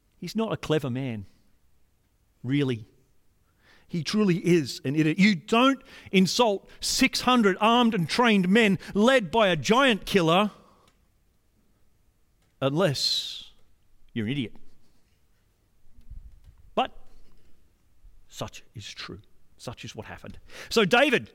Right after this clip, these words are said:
says to four hundred of his men, he leaves two hundred behind. He says, "Four hundred of you guys, like, suit up. We're gonna go take care of this." And this is what he says in verse twenty-two. "May God do his worst to me if Nabal and every cur and his misbegotten brood aren't dead meat by morning."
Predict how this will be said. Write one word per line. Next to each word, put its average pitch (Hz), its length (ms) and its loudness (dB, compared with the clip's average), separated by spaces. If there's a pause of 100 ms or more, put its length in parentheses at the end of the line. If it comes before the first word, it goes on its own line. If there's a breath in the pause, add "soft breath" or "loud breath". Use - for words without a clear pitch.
says 233 300 2
to 202 180 -4
four 240 240 2
hundred 240 280 2
of 190 40 2
his 143 100 -2
men, 208 140 6
he 214 60 6
leaves 202 180 4
two 220 160 2
hundred 196 180 2
behind. 185 360 -2 (260 loud breath)
He 240 60 6
says, 226 280 2 (240 loud breath)
"Four 269 220 2
hundred 226 240 2
of 214 40 4
you 233 60 4
guys, 226 220 2
like, 220 240 0
suit 247 260 4
up. 277 320 0 (960)
We're 170 100 0
gonna 180 140 2
go 165 100 2
take 156 220 -2
care 190 220 0
of 139 40 -4
this." - 380 -10 (920 soft breath)
And 180 120 2
this 196 100 2
is 190 100 -2
what 202 140 2
he 202 80 2
says 220 380 2
in 175 160 -2
verse 202 260 2
twenty-two. 233 680 0 (1200 loud breath)
"May 202 160 4
God 226 320 0
do 247 140 0
his 185 120 0
worst 233 320 2
to 233 60 -6
me 233 340 0
if - 160 -4
Nabal 208 460 2
and 196 100 0
every 220 300 0
cur 240 360 2
and 214 100 2
his 165 120 0
misbegotten 220 580 0
brood 240 360 4
aren't 202 300 0
dead 220 240 2
meat 233 280 0
by 220 220 2
morning." 180 540 4